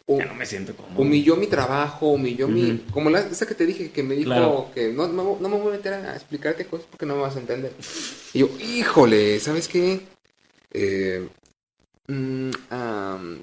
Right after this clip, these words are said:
Speaker 1: pues, está bien."
Speaker 2: Entonces,
Speaker 1: No
Speaker 2: no me
Speaker 1: me
Speaker 2: expliques quién
Speaker 1: expliques.
Speaker 2: eres. <laughs>
Speaker 1: No, no me expliques, está bien, entiendo. Ah,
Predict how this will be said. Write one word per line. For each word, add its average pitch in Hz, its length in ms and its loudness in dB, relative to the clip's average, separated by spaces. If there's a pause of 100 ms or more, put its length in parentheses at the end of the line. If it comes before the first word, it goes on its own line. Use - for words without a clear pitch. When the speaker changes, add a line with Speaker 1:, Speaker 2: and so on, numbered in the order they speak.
Speaker 1:
pues, - 840 -6
está 160 140 -4
bien." 190 240 -4 (800)
Speaker 2:
Entonces, 131 160 -2
Speaker 1:
No 120 120 2
Speaker 2:
no 131 100 2
me - 100 4
Speaker 1:
me - 60 0
Speaker 2:
expliques 135 380 0
quién 135 220 2
Speaker 1:
expliques. 127 280 0
Speaker 2:
eres. - 20 -6
<laughs> - 440 -8 (220)
Speaker 1:
No, 123 360 2
no 151 80 2
me 170 100 2
expliques, 190 360 -2
está 180 180 2
bien, 190 320 2
entiendo. 139 580 0
Ah, 113 300 -2